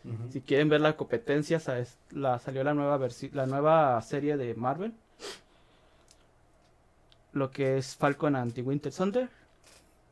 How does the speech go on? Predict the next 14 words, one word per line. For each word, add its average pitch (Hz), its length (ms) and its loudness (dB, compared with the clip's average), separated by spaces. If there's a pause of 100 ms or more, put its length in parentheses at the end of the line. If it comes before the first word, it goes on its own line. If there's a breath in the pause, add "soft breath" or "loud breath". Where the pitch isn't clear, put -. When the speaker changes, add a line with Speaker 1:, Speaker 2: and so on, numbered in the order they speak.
(680)
Speaker 2:
A 120 120 -6
mí, 175 460 4
yo 202 100 6
la 233 80 6
vi, 247 180 -2
pero, 226 260 -2
pues, - 140 -10
se 196 60 -6
me 202 60 -2
hizo 208 140 -2
muy 214 280 0
aburridita, 170 640 -4
así 185 200 -8
que, 175 360 -8